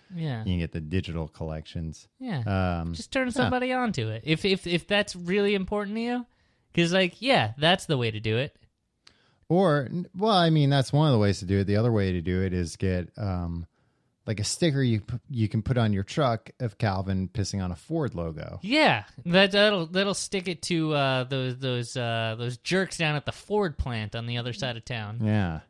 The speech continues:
Speaker 1: All right, we're out of time, Tom.
Speaker 2: <laughs> All right.
Speaker 1: Now, if you
Speaker 2: Uh,
Speaker 1: like the show, you can be our fan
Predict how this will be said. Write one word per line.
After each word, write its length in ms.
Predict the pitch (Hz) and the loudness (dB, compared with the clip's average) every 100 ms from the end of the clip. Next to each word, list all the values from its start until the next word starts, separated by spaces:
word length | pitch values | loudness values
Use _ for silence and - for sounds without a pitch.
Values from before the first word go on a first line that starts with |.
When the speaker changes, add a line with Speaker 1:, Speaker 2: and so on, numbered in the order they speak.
| _ _ _ _ _ _ - | _ _ _ _ _ _ -10
Speaker 1:
All 60 | |
right, 60 | 107 | -6
we're 100 | 110 | -2
out 120 | 110 104 | -2 -2
of 60 | |
time, 220 | 110 104 107 | -4 -6 -6
Tom. 260 | 104 107 - | -6 -8 -2
Speaker 2:
<laughs> 0 | 135 120 - | 2 4 4
All 140 | 120 - | 2 4
right. 300 | 110 107 117 _ - - - _ _ _ _ _ - | 2 2 -2 _ -20 -20 -20 _ _ _ _ _ -6
Speaker 1:
Now, 260 | - 151 143 | 2 4 6
if 120 | 185 | 6
you 80 | 175 | 6
Speaker 2:
Uh, 40 | |
Speaker 1:
like 180 | 165 151 | 6 4
the 80 | 143 | 2
show, 340 | 151 139 131 | 4 6 6
you 160 | 131 123 | 4 0
can 220 | 135 127 | 0 2
be 160 | 135 | 4
our 120 | 123 113 | 4 2
fan 600 | - 190 185 147 131 | 2 4 4 4 2